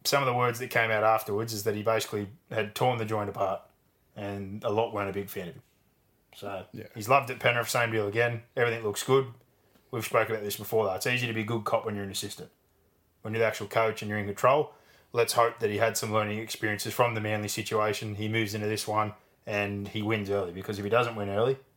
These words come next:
Speaker 1: and that board's still fractured and there's tensions there and people that didn't want him involved, you can guarantee within twelve to eighteen months there's gonna be drums beaten already.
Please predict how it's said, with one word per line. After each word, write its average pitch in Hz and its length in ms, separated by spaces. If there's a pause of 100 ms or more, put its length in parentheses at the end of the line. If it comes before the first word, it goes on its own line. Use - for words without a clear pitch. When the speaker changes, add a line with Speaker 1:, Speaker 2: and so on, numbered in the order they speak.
Speaker 1:
and 104 80
that 101 160
board's 104 260
still 101 180
fractured 104 400
and 98 80
there's 98 120
tensions 107 380
there 104 140
and 98 100
people 101 160
that 101 120
didn't 123 200
want 104 120
him 101 60
involved, 104 400 (640)
you 110 120
can 107 120
guarantee 113 480
within 104 180
twelve 104 280
to 98 120
eighteen 98 160
months 98 220
there's 101 160
gonna 101 180
be 101 80
drums 98 280
beaten 101 240
already. 92 220